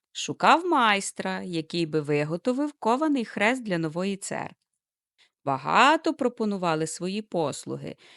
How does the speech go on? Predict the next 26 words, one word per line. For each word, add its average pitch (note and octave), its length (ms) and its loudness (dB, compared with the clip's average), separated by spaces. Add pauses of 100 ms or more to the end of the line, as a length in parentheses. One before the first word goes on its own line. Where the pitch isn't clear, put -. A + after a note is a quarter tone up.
(140)
і D#3 120 2
Аркадій A3 560 2
вже A#3 200 0
почав A#3 400 -2
домовлятися G#3+ 800 0
за A3 140 -4
свого, B3 600 0 (300)
як D#3 280 -4
раптом A#3 420 -2
хтось - 360 -4
сказав: A#3+ 680 -2 (500)
«А - 120 2
чому G#4+ 300 2
б A4 80 -2
не C4 140 4
звернутись B3+ 580 2
до A3+ 120 2
Павла A#3+ 360 2
Грицая?» G3 640 -2 (1120)
«Та D3+ 120 2
він D#3 200 2
же D#3+ 120 0
простий G3 440 -2
коваль», E4+ 440 2
здивувався F3+ 760 -2
управитель. F3 800 -4